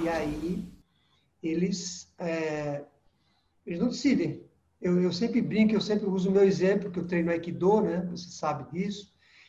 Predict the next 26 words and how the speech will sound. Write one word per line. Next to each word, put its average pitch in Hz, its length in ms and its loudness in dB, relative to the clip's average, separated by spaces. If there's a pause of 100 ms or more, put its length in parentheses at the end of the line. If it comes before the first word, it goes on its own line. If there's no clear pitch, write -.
(120)
E - 40 -12
toda 254 220 -2
vez 277 220 2
que 302 80 0
eu 269 100 4
entro 254 200 4
no 226 100 2
dojo 208 340 4
pra 202 140 2
treinar, 185 800 2 (200)
todas 233 460 8
as 143 180 -2
vezes 143 720 -6 (380)
eu 208 260 4
entro 214 380 4
com 269 100 -2
receio 220 680 0 (420)
de 202 320 0
quebrar 214 280 -2
um 220 80 2
braço, 175 520 2
de 147 80 -6
me 151 100 -6
machucar, 165 840 -2
de, 151 180 -8
sabe? 311 300 2